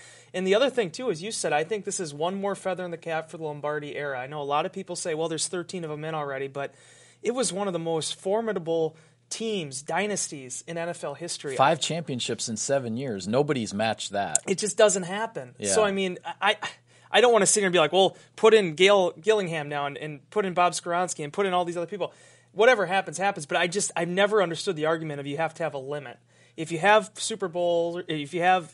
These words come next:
Speaker 1: you know, Hall of Famers on a team, whatever era it is, I, I, I think you can't deny them. And fortunately for Jerry Kramer, he's in now.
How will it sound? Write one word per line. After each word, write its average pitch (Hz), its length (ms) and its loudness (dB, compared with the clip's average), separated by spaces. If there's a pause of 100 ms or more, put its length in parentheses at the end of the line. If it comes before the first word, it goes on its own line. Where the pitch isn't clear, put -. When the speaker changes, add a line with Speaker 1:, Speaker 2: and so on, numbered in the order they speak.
Speaker 1:
you 156 120 -6
know, 143 60 0
Hall 180 180 2
of 170 80 -2
Famers 180 340 -4
on 147 60 -8
a 131 60 -14
team, 170 480 -8 (360)
whatever 185 460 4
era 160 260 0
it 139 80 -4
is, 139 300 -6
I, 123 200 -10
I, 139 140 -12 (300)
I 143 80 -12
think 156 240 -12
you 127 40 -18
can't 139 280 -14
deny 131 260 -12
them. 131 180 -10
And 131 80 -14
fortunately 151 420 -4
for 147 100 -12
Jerry 131 240 -10
Kramer, 127 320 -16
he's 131 180 -18
in 113 180 -16
now. - 200 -18